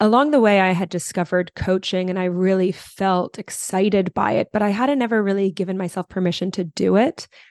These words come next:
right? Because that felt hard and scary and I wasn't ready and not like a real career and too woo-woo and, and a,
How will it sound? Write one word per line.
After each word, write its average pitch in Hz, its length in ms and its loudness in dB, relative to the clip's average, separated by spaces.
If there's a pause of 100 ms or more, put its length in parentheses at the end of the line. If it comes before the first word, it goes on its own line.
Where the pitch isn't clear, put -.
(120)
right? 190 100 2
Because 180 220 0
that 180 240 0
felt 180 300 0
hard 233 500 2
and 190 100 -2
scary 226 540 2
and 190 140 -2
I 196 80 -4
wasn't 185 240 -4
ready 214 460 0
and 196 220 -6
not 202 180 -8
like 190 140 -4
a 202 60 -4
real 208 420 2
career 220 680 2
and 185 200 -2
too 202 200 -4
woo-woo 226 480 4
and, 202 180 -2
and 196 180 -4
a, 214 160 -6